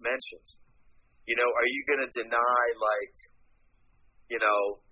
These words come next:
like, uh, I'm trying to think, well, you know, they go overseas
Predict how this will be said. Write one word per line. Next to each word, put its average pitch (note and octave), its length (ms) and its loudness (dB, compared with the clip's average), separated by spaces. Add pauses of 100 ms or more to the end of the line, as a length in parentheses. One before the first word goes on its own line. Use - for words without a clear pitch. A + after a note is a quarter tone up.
(140)
like, G#2 400 -2
uh, G2 460 2 (180)
I'm D3+ 140 -10 (100)
trying C3 80 4
to B2 160 -4
think, C3 160 -6
well, D3 240 4
you E3+ 80 0
know, C3 80 2
they C#3 160 -2
go D3 160 2
overseas C3 640 -4